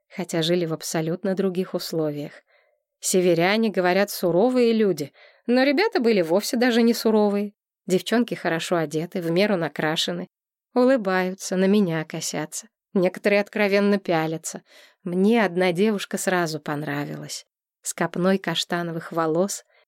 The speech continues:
На висках они были длиннее и чуть-чуть велись. Даже не велись,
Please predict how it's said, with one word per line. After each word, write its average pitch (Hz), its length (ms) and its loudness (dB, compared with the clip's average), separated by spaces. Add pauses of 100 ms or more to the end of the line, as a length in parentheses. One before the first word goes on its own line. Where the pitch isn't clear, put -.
(320)
На 180 160 2
висках 175 440 0
они 170 200 0
были 165 200 2
длиннее 165 680 2
и 147 80 -10
чуть-чуть - 480 -4
велись. 160 500 -4 (380)
Даже 190 360 2
не 190 200 4
велись, 190 560 2